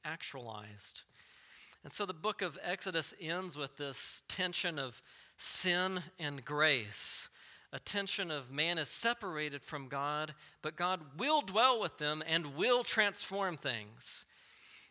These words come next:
And it leaves you as a reader wondering, well, how can God forgive yet by no means leave the guilty unpunished? It ends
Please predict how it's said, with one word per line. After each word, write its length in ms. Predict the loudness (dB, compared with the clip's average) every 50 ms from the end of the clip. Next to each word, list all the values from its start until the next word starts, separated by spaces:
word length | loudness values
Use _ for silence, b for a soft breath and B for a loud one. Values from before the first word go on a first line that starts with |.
| B B _
And 260 | -4 -2 -2 -2 -4 -8 -8 -4
it 320 | -2 -2 -2 -4 -6 -6
leaves 460 | -6 -4 -2 -2 -2 -2 0 -2 -2 -2
you 320 | -2 -2 -4 -4 -4 -4
as 180 | -4 -2 -2 -2
a 220 | -2 -4 -4 -4
reader 440 | -6 -6 -4 -4 -4 -2 -2 -2 -2
wondering, 520 | -2 -2 -2 -2 -2 -4 -4 -4 -6 -10 -12 B B B B B B
well, 380 | -4 -4 -4 -4 -6 -8 -12 -18 _ _ _ _ _
how 240 | -8 -6 -6 -6 -4
can 240 | -4 -6 -6 -4
God 300 | -2 -2 -2 -2 -2 -4
forgive 800 | -6 -6 -4 -6 -6 -6 -4 -2 -2 0 0 0 0 -2 -4 -6 -10 -16 -20 -14
yet 280 | -8 -4 -4 -4 -4 -6 -10 -10 -8
by 160 | -6 -6 -4
no 220 | -2 -2 -2 -2 -2
means 420 | -4 -4 -4 -4 -4 -6 -8 -8
leave 520 | -8 -8 -8 -8 -8 -8 -8 -10 -10 -14 b b b b b b _
the 100 | -10 -10
guilty 680 | -8 -4 -4 -4 -4 -4 -6 -6 -4 -4 -4 -6 -8 -12 -16 _ _ -8
unpunished? 840 | -8 -6 -6 -2 0 0 0 0 -2 -4 -2 -2 -2 -2 -4 -8 -10 b b b b b b b b b b b b b b b b b b b b _ _ -8
It 600 | -4 -2 0 0 0 -2 -4 -4 -4 -4 -4 -6 -10 _ _ _ _ -2
ends 840 | 0 0 2 2 0 -2 -4 -6 -6 -6 -4 -2 -2 -2 -2 -4